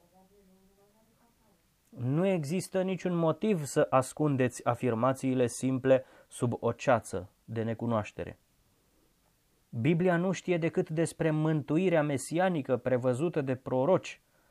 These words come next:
pe care Iisus a venit să o dis-, să nu o distrugă. În Matei, capitolul cinci, cu șaptesprezece, el spune:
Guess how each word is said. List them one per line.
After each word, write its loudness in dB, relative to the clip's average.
pe 0
care 4
Iisus -2
a 4
venit -2
să -4
o 4
dis-, -4
să -4
nu 4
o 10
distrugă. 2
În -2
Matei, 4
capitolul 2
cinci, -6
cu -4
șaptesprezece, -2
el 0
spune: -8